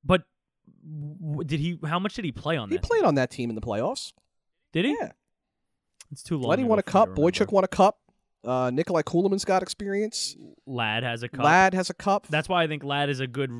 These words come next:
Speaker 1: uh, addition right
Speaker 2: Filppula
Speaker 1: now.
Speaker 2: has experience.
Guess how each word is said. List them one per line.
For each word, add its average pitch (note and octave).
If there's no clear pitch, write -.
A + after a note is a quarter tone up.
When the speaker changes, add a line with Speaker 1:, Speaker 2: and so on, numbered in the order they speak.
Speaker 1:
uh, A#2+
addition B2
right G#2
Speaker 2:
Filppula E3+
Speaker 1:
now. F#3
Speaker 2:
has F3+
experience. -